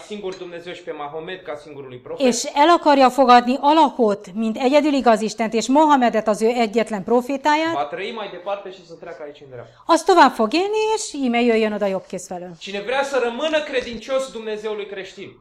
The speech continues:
Speaker 2: Aki a keresztény Istenhez maga, akar hűséges maradni,
Speaker 1: să rămână acolo în stânga
Speaker 2: maradjon ott, ahol van,
Speaker 1: și după ce fiecare își va fi făcut alegerea,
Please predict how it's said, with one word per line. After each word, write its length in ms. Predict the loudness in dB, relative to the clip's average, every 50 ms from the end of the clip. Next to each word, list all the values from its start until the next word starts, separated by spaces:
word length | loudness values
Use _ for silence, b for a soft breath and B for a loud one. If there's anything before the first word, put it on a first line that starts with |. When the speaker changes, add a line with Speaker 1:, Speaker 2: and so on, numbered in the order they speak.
| _ _ _
Speaker 2:
Aki 360 | 4 6 6 6 4 0 0
a 260 | 0 2 0 -2 0
keresztény 680 | 0 2 4 4 4 2 2 0 0 0 0 0 0 -2
Istenhez 540 | -2 -2 0 0 0 2 2 2 2 2 2
maga, 320 | 2 2 2 2 2 0 4
akar 320 | 4 4 4 4 2 2 2
hűséges 520 | 4 2 4 4 2 2 2 2 0 0
maradni, 480 | 0 2 4 4 4 2 0 -6 -8 -10 b b b b b b -16
Speaker 1:
să 60 | -14 -14 -12
rămână 200 | -10 -10 -8 -8
acolo 300 | -8 -8 -10 -12 -12 -12
în 60 | -12 -14
stânga 300 | -16 -16 -16 -12 -10 -12 -12 -12 -8 2
Speaker 2:
maradjon 440 | 4 6 6 6 6 4 0 -2 -4
ott, 180 | -6 -6 -6
ahol 240 | -6 -4 -4 -4 -4 -2
van, 320 | 0 0 0 -2 -4 -8
Speaker 1:
și 100 | _ _
după 180 | -20 -18 -18 -16
ce 140 | -16 -16 -18
fiecare 800 | -18 -12 -10 -10 -10 -8 -10 -10 -10 -12 -14 -16 -18 -20 _ _
își 180 | -20 -20 -20 -18
va 160 | -18 -18 -18 -18
fi 60 | -20 -20
făcut 240 | -20 -20 -18 -16 -16
alegerea, 500 | -14 -14 -16 -16 -16 -16 -16 -18 -18